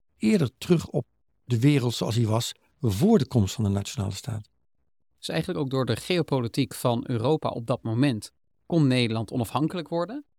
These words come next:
Speaker 2: En op een bepaalde manier zijn er dus eigenlijk wel gelijkenissen tussen de geopolitiek van toen ter tijd en internationale relaties, eh, met nu. Dus de verschillen zijn eigenlijk minder groot. Eh, en geopolitiek wordt toch wel heel sterk beïnvloed door geografie.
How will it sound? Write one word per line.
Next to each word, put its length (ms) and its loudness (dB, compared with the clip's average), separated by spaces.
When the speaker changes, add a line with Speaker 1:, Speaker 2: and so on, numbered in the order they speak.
Speaker 2:
En 140 0
op 100 -2
een 80 -2
bepaalde 420 0
manier 280 -8
zijn 200 -2
er 60 -6
dus 120 -10
eigenlijk 360 -8
wel 120 -8
gelijkenissen 840 0
tussen 300 -4
de 120 -14
geopolitiek 640 -6
van 180 -6
toen 200 0
ter 160 -12
tijd 400 -2
en 120 -4
internationale 880 0
relaties, 760 -8
eh, 200 2
met 220 4
nu. 220 0
Dus 180 2
de 100 -2
verschillen 360 -2
zijn 120 0
eigenlijk 300 -4
minder 380 4
groot. 380 -2
Eh, 760 -4
en 360 2
geopolitiek 600 -4
wordt 160 -2
toch 80 -10
wel 100 -2
heel 200 -6
sterk 320 -4
beïnvloed 640 -4
door 260 2
geografie. 760 0